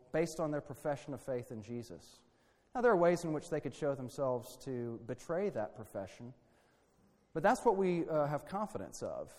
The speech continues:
uh, is their profession of faith. So, um, okay, now it's overtime. I did give a substantial, try and give a substantial answer to how does the Bible's strong language about the efficacy of baptism fit with applying the sign and seal to children.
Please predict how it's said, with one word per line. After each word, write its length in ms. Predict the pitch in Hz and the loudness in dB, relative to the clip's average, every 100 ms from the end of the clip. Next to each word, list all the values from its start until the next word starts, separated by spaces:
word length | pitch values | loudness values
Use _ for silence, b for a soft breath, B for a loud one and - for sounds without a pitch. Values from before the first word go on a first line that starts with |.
| - | -12
uh, 120 | 127 120 | -6 -4
is 220 | 127 123 | -4 -4
their 140 | 135 | -4
profession 600 | 127 127 151 135 139 123 123 - _ | -6 -2 -2 -2 -6 -10 -10 -18 _
of 100 | 117 | -14
faith. 280 | - 117 92 - - _ _ _ _ - b b b b b b b | -6 -4 -4 -12 -20 _ _ _ _ -20 b b b b b b b
So, 340 | - 214 196 190 | 6 10 12 12
um, 360 | 185 170 156 - B B B - | 10 10 6 -2 B B B -8
okay, 260 | 160 143 123 | -6 -2 0
now 220 | 147 202 | 4 4
it's 120 | 190 165 | 4 6
overtime. 600 | 151 127 117 104 95 113 B B B B - | 6 4 0 -2 -2 -8 B B B B 12
I 160 | 185 | 12
did 260 | 180 226 220 | 12 8 6
give 140 | 247 | 6
a 60 | 202 | 4
substantial, 720 | - 170 - 220 240 254 208 | 4 -2 0 2 2 4 2
try 160 | 165 208 | 4 4
and 60 | 202 | 4
give 100 | 180 | 0
a 40 | |
substantial 600 | 175 160 - 220 247 240 | -2 -4 0 2 2 0
answer 400 | 190 196 202 165 - | 2 2 2 0 0
to 200 | 156 147 - - | 0 0 0 4
how 120 | 220 | 4
does 140 | 220 | 4
the 80 | 185 | 4
Bible's 340 | 170 165 151 - | 8 8 8 2
strong 280 | 175 170 | 4 4
language 280 | 160 165 165 | 4 4 2
about 220 | 151 143 | 4 2
the 120 | 143 151 | 2 4
efficacy 440 | 196 226 - 175 | 4 2 -4 -2
of 100 | 131 | 0
baptism 480 | 127 117 139 123 123 - - | 2 2 -2 -6 -6 0 4
fit 180 | 220 | 4
with 160 | 175 156 | 4 -2
applying 440 | 139 - 160 160 | 0 4 4 4
the 60 | 147 | 2
sign 300 | - 147 143 | 0 0 0
and 100 | 135 | -2
seal 180 | - 131 | -2 -2
to 80 | 113 | -4
children. 500 | - 127 127 165 | -2 0 2 0